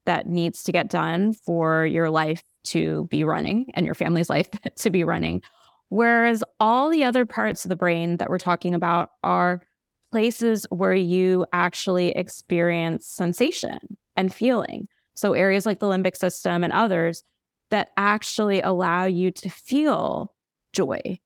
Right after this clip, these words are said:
or contentment or fulfillment, or alternatively, grief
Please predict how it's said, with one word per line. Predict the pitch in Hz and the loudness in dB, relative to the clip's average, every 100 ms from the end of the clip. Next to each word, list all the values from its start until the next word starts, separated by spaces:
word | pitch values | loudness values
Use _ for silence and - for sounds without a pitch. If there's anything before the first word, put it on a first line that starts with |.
| _ _ _ _ | _ _ _ _
or | 190 185 170 160 160 175 - - _ _ - | -4 0 0 2 0 -2 -6 -10 _ _ -2
contentment | 202 - 175 - - - - _ _ | -2 0 -2 -2 -4 -4 -10 _ _
or | 180 175 160 170 165 | -2 0 0 0 -2
fulfillment, | - 180 - 151 151 139 - - _ _ _ _ | -4 -4 -2 -2 -2 -6 -10 -16 _ _ _ _
or | 381 453 240 208 | 0 2 2 0
alternatively, | 320 320 453 220 - - - - - | 0 2 4 4 2 -2 -6 -8 -10
grief | - 180 143 - | 0 2 2 -2